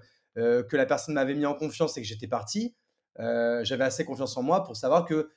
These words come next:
après, le contenu allait être bon. Mais c'est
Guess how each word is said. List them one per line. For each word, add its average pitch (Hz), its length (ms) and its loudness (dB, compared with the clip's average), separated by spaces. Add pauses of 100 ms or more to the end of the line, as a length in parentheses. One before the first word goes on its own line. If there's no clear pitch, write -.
(120)
après, 110 220 0
le 143 120 2
contenu 165 640 0
allait 120 200 0
être 151 160 -2
bon. 175 260 -4 (280)
Mais 139 100 0
c'est 208 460 2